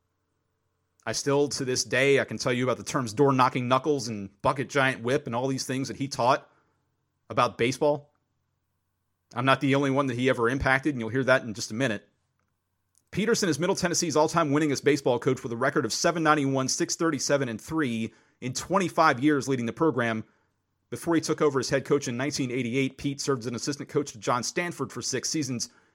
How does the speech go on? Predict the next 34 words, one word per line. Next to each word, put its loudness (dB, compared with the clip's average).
He -4
retired 4
following 2
the -2
two -2
thousand 2
twelve 2
season -2
after -2
leading -2
the -2
program 2
for 0
a 4
quarter 0
of -2
a -8
century. -6
Under 0
Peterson's -2
direction, 2
the -4
Blue 0
Raiders 2
won -4
eleven 2
regular 0
season -4
conference -4
championships, -2
nine 4
conference 0
tournament -4
championships, -4